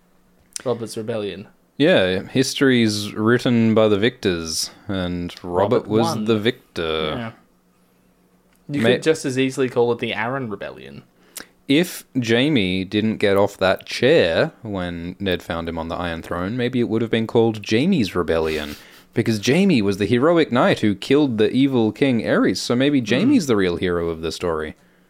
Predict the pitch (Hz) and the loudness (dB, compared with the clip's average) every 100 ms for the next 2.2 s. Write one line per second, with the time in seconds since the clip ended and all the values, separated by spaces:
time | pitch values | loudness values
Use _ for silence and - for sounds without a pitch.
0 | _ _ _ - 185 214 226 170 151 202 | _ _ _ 0 0 2 2 4 4 2
1 | - 98 110 185 - 113 123 151 147 131 | 0 0 0 -4 -8 0 4 6 6 4
2 | 113 | 2